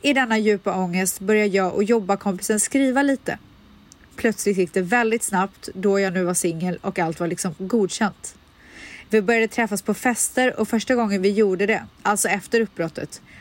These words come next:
var vi båda så sugna på varandra att vi sprang från dansgolvet, la oss på ett biljardbord och började hångla loss. Bästa hånglet jag varit med om. Vi åkte hem tillsammans och låg och snackade precis hela natten.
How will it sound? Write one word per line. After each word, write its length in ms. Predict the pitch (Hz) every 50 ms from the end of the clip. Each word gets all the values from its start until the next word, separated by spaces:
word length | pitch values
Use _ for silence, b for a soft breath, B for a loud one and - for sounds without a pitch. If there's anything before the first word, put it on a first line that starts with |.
| B -
var 100 | 214 214
vi 120 | 208 214
båda 340 | 202 196 214 208 190 185 185
så 140 | - - 190
sugna 400 | - - 262 233 208 175 175 180
på 140 | - 196 185
varandra 320 | 190 180 170 165 151 -
att 180 | - 180 - -
vi 60 | 196
sprang 460 | - - - - 220 208 208 208 208
från 160 | - - 220 190
dansgolvet, 640 | 202 196 190 - - 170 156 156 156 180 175 - B B B B B -
la 200 | 220 220 214 208
oss 100 | 202 -
på 100 | - -
ett 100 | 214 202
biljardbord 640 | - 208 202 220 220 208 185 175 165 160 175 175 165
och 60 | 175
började 260 | 175 185 170 165 175
hångla 360 | 160 160 190 180 170 165 165
loss. 360 | 170 175 - - - - - b b b b b b
Bästa 440 | 185 175 220 185 - - - 190 180
hånglet 420 | 170 175 160 156 160 170 156 -
jag 80 | 170 156
varit 200 | 160 165 165 -
med 160 | 156 143 117 -
om. 80 | - - - _ _ - - _ B B B B B B
Vi 120 | - 262 294
åkte 200 | 294 294 - 302
hem 260 | 277 302 320 320 285
tillsammans 540 | - 285 262 - 247 220 214 208 214 214 -
och 140 | - 226 220
låg 140 | 220 208 190
och 60 | 196
snackade 400 | - 226 226 202 - - 185 190
precis 360 | - - 185 214 208 190 -
hela 520 | - - - 285 262 233 214 196 190 196 180
natten. 520 | 160 165 175 - - 208 175 - - 202